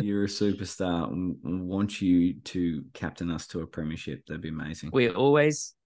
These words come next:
Speaker 2: oh, wouldn't that be great? We always make sure to mention Adam. Uh, definitely last pod we did it. Just saying, you know, without him, <laughs> we,
Speaker 1: Tabsolutely. Uh,
Speaker 2: you know,
Speaker 1: without
Speaker 2: we
Speaker 1: him,
Speaker 2: can,
Speaker 1: we're
Speaker 2: we've, we've got a
Speaker 1: nothing.
Speaker 2: great forward pack. We've got
Speaker 1: He
Speaker 2: a,
Speaker 1: finished the
Speaker 2: uh,
Speaker 1: game
Speaker 2: a
Speaker 1: off
Speaker 2: freak
Speaker 1: against the Rabbits,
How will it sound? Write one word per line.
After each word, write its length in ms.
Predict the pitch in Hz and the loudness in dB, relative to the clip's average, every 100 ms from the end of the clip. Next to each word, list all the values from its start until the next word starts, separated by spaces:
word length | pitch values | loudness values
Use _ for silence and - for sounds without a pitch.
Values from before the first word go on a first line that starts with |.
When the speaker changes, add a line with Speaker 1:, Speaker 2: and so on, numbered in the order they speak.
| _ | _
Speaker 2:
oh, 240 | 107 98 98 | -8 -6 -8
wouldn't 200 | 98 95 | -8 -8
that 100 | - | -10
be 80 | |
great? 380 | 95 101 98 - | -8 -6 -6 -2
We 140 | - 127 | 4 8
always 200 | 139 135 | 8 6
make 200 | 135 - | 2 2
sure 180 | - 113 | 2 2
to 80 | |
mention 380 | 110 110 - 113 | 2 0 -2 -2
Adam. 320 | 113 113 113 - - | 0 0 -2 -4 -2
Uh, 280 | 104 104 - - | 0 0 -2 -2
definitely 360 | 120 117 113 | -2 2 2
last 420 | 110 107 - - - _ _ - | 4 2 2 -6 -12 _ _ -4
pod 280 | - 104 107 | 2 2 2
we 100 | 104 | -2
did 180 | 104 | 0
it. 220 | 104 - _ _ - | 2 2 _ _ -4
Just 200 | 104 - | 0 2
saying, 300 | 110 107 107 | 2 4 2
you 80 | |
know, 100 | 107 | 2
without 340 | 113 117 120 - | 2 4 4 4
him, 400 | - 170 175 175 | 4 6 6 4
<laughs> 80 | - | 6
we, 140 | 185 170 180 151 - - | 6 8 6 4 0 0
Speaker 1:
Tabsolutely. 460 | 160 196 233 156 107 | 4 6 8 8 8
Uh, 80 | |
Speaker 2:
you 60 | 135 | 6
know, 60 | - | 6
Speaker 1:
without 300 | 147 151 165 | 8 10 10
Speaker 2:
we 80 | 139 | 8
Speaker 1:
him, 140 | 160 | 8
Speaker 2:
can, 80 | 139 | 8
Speaker 1:
we're 100 | 120 | 8
Speaker 2:
we've, 80 | 107 | 6
we've 140 | 135 135 | 6 6
got 60 | |
a 20 | |
Speaker 1:
nothing. 120 | 117 107 | 6 6
Speaker 2:
great 180 | 185 - | 4 4
forward 260 | 165 156 | 2 2
pack. 220 | 165 156 - _ _ - | 0 -2 -4 _ _ -6
We've 140 | 131 | 2
got 80 | 135 | 6
Speaker 1:
He 60 | 135 | 6
Speaker 2:
a, 40 | |
Speaker 1:
finished 280 | 175 180 139 | 6 6 6
the 100 | 131 | 8
Speaker 2:
uh, 40 | |
Speaker 1:
game 200 | 131 147 | 8 6
Speaker 2:
a 60 | 147 | 4
Speaker 1:
off 80 | 139 | 6
Speaker 2:
freak 140 | 147 | 6
Speaker 1:
against 200 | 147 - | 6 2
the 80 | 139 | 2
Rabbits, 560 | 135 170 123 - - | 4 2 0 -4 -10